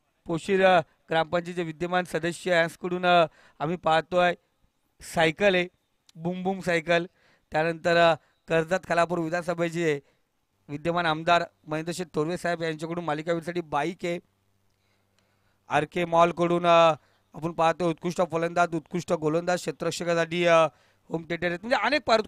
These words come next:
कूलर आहेत, अनेक पारितोषिक या स्पर्धेमध्ये आहेत मित्रांनो. त्याचबरोबर स्पर्धेकर-, स्पर्धेमध्ये आम्हाला साजिद नजी दादा असतील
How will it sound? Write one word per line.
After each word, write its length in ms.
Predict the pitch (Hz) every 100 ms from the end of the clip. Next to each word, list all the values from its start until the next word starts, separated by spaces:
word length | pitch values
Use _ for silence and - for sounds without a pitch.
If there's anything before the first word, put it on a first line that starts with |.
| -
कूलर 220 | 233 240
आहेत, 120 | 208 - _ _ -
अनेक 200 | 262 311
पारितोषिक 500 | - 262 254 214 277 -
या 120 | 247
स्पर्धेमध्ये 580 | 208 240 226 226 214 208
आहेत 100 | 180
मित्रांनो. 440 | 185 175 170 151 123 _ _ _ _ _ _ _ _ _ _ _ _ _ _ _ _ _ _ _ _ _ _ _ _ _ _ _ _
त्याचबरोबर 360 | 170 165 175 175
स्पर्धेकर-, 840 | - 156 165 160 180 175 170 -
स्पर्धेमध्ये 580 | 160 - 147 170 165 165
आम्हाला 280 | 160 165 170
साजिद 360 | - 147 170 151
नजी 280 | 151 151
दादा 240 | 175 165 165
असतील 360 | 165 185 175